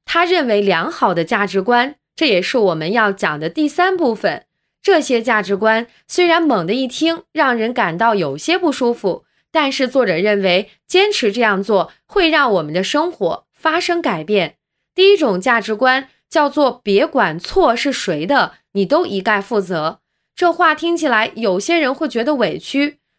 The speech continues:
作者说的“一概负责”是我们有责任选择如何看待糟糕的事。我们要对自己的情绪负责，不要让事情影响自己的心情。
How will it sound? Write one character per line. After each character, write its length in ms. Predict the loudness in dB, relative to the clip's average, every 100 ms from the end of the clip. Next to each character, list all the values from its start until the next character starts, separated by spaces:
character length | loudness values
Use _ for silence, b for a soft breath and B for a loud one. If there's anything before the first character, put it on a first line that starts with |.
| _
作 200 | 0 2
者 180 | 2 0
说 240 | 0 0
的 200 | 2 0 -2
“一 200 | -8 -2
概 220 | 0 0
负 200 | -2 -4
责” 340 | 0 0 0 B B
是 240 | -2 0
我 180 | 2 0
们 220 | 0 -2
有 240 | 0 -2 -2
责 200 | -2 0
任 200 | 0 -2
选 340 | -2 -2 -4
择 320 | -4 -2 -2 B B
如 280 | -2 0 2
何 180 | 0 -2
看 280 | -2 -2
待 180 | 0 -2
糟 280 | -2 0 0
糕 220 | 2 0
的 140 | 0 -2
事。 340 | -2 -4 -4 _ _ _ -6
我 80 | -2
们 100 | 2
要 160 | 2
对 160 | 2 0
自 140 | 0
己 100 | -2
的 100 | 0
情 240 | -2 -4 -2
绪 160 | -2
负 220 | -4 -4
责， 340 | -4 -2 -2 -2 B B
不 80 | 2
要 160 | 4
让 180 | 2 0
事 180 | -2 -4
情 220 | -4 -4
影 260 | -2 -2 -2
响 280 | -2 -2
自 120 | -4 -6
己 60 |
的 140 | -6 -6
心 240 | -4 -2
情。 320 | -2 -4 -6